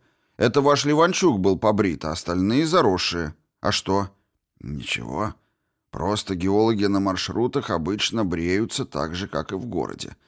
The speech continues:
Это своего рода ритуал". Иван Сергеевич говорил, тревожно вглядываясь в глаза гостей.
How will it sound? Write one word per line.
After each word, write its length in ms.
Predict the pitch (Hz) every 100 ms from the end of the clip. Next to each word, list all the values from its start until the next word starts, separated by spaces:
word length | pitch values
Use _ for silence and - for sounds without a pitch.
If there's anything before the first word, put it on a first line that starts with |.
| _ _ _
Это 220 | - - -
своего 520 | - 85 87 90 92
рода 340 | 98 101 98
ритуал". 600 | 101 120 143 131 64 50 - _ _ _ _ _
Иван 420 | 95 90 95 92
Сергеевич 840 | - 90 85 87 92 87 85 78 73
говорил, 680 | 90 82 82 82 117 123
тревожно 680 | 110 95 87 101 117 107 113
вглядываясь 800 | 98 90 87 92 95 98 101 92
в 80 | 90
глаза 440 | 87 82 76 82
гостей. 720 | 78 87 - - 71 55 -